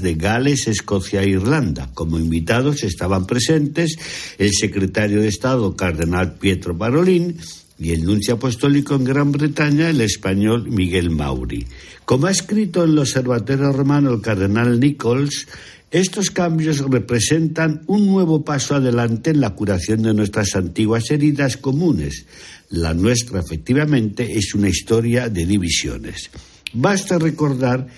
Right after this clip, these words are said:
el cisma con la Iglesia Católica que en el siglo dieciséis provocó Enrique octavo para casarse con Ana Bolena,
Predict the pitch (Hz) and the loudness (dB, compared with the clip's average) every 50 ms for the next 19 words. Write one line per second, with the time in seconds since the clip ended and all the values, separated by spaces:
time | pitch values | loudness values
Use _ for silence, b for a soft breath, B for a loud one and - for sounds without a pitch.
0 | B B B B - 101 95 92 - - 123 123 120 113 120 113 104 - 120 113 | B B B B -2 0 0 0 0 2 2 2 2 2 0 0 0 0 0 0
1 | 104 101 95 95 98 101 101 - 120 - - 123 113 - - 131 131 113 92 82 | 2 2 2 0 0 0 0 -2 -2 -2 -2 -4 -2 -2 0 0 0 0 0 0
2 | 87 131 147 143 139 107 82 76 73 - - 95 92 95 98 95 101 110 101 - | 0 -2 -2 -2 -2 -2 -2 -2 -2 -2 -2 0 2 2 2 2 0 0 0 0
3 | 143 131 - 160 160 151 - - 107 98 90 90 85 76 - - 117 120 98 87 | 0 2 2 2 0 0 -2 -4 -2 -2 0 -2 -2 -2 0 0 0 2 0 -2
4 | 78 80 104 104 98 117 120 120 117 - - 160 156 151 143 160 175 180 B B | -2 -2 -4 -4 -2 -2 -4 -4 -4 -6 -4 -2 0 0 0 0 -2 -4 B B
5 | B B B B B B B B - 175 190 185 175 165 156 143 - - 143 135 | B B B B B B B B 0 0 0 0 0 0 0 0 2 2 0 0
6 | 117 113 - - 143 127 113 - - 110 104 95 95 92 90 90 90 90 92 107 | 0 -2 -2 0 0 -2 0 -2 -2 -2 0 0 0 0 0 0 0 0 2 2
7 | 123 156 190 175 131 85 65 64 | 4 4 4 2 2 -2 -4 -6